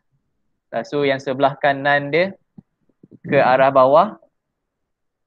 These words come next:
Okey. Lepas tu yang sebelah kanan ni, yang paling luar tu gerak ke atas. Yang sebelah kiri ni pun gerak ke bawah. Memandangkan kat sini ada overlap, dia bercam-, dia bercantum,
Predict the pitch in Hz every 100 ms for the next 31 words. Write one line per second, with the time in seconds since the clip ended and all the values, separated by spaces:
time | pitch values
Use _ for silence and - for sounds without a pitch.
0 | - 107 - 196 _ _ - 107 156 151
1 | 143 143 147 - 139 143 156 175 160 147
2 | 143 135 139 151 151 151 160 143 127 127
3 | 120 - 175 - - - - - - _
4 | - _ - - 120 139 131 135 143 139
5 | 156 160 175 170 147 139 123 139 131 143
6 | 185 190 _ _ _ - _ _ - -
7 | 127 131 143 143 147 160 139 147 151 143
8 | 135 135 143 156 190 - _ _ _ _
9 | _ _ _ _ 131 131 131 139 139 151
10 | - 135 135 156 139 175 185 202